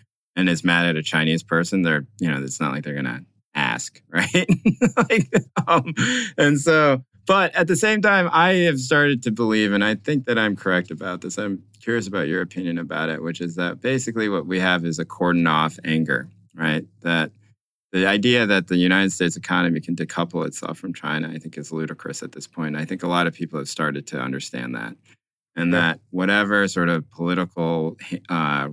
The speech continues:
Speaker 1: rage that people wanna direct and say, "China this, China that," like, it's not gonna get the sort of traction that I think people want it to.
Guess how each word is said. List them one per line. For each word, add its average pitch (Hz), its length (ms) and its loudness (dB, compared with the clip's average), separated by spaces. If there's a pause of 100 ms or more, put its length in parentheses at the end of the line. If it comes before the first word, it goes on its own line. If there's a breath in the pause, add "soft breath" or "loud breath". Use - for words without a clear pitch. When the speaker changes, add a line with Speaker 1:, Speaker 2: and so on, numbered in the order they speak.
Speaker 1:
rage 82 520 0
that 80 160 -4
people 87 260 -6
wanna 82 220 -2
direct 80 540 -2 (580)
and 80 300 -2 (140)
say, 82 420 -2
"China 87 340 0
this, 85 180 -2
China 85 320 -2
that," 87 360 0 (920)
like, 110 340 0 (280)
it's 117 540 0
not 104 220 4
gonna 95 220 2
get 87 280 0
the 85 100 -4
sort 87 240 0
of 78 280 -2 (500)
traction 90 480 2
that 78 140 -2
I 76 80 0
think 78 240 -6
people 82 280 -4
want 73 200 -2
it 67 140 -8
to. 117 300 -4